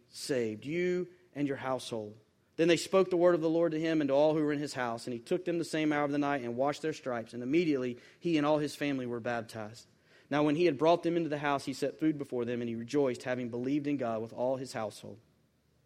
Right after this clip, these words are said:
And when it was day, the magistrate sent the officers, saying, "Let those men go." So the keeper of the prison reported these words to Paul, saying, "The magistrates have sent to let you go.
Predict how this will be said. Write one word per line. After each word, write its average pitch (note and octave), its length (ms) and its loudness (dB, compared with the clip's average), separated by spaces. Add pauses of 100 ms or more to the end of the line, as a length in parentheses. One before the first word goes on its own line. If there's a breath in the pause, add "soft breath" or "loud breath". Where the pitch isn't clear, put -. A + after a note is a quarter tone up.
(480 loud breath)
And F3 80 8
when F#3 80 10
it G3 60 2
was D#3 120 0
day, F#3+ 240 8
the F3 60 8
magistrate D#3+ 500 2
sent D#3+ 220 -4
the C#3+ 80 -2
officers, D3 460 0
saying, C3 200 -4
"Let D#3+ 300 0
those D3+ 180 0
men C#3+ 200 2
go." B2 300 0 (440 soft breath)
So F3+ 100 2
the E3 80 2
keeper G3+ 240 0
of F#3 60 4
the F3 80 4
prison F3 300 2
reported D#3+ 420 4
these C#3 280 -4 (140)
words C#3+ 240 0
to C#3 80 -6
Paul, C#3+ 360 0
saying, C3 260 -6
"The C3 80 -2
magistrates D3+ 640 0
have B2+ 100 -6
sent - 280 -6
to D3 100 -4
let D3 160 -4
you D3 80 -6
go. C#3+ 300 0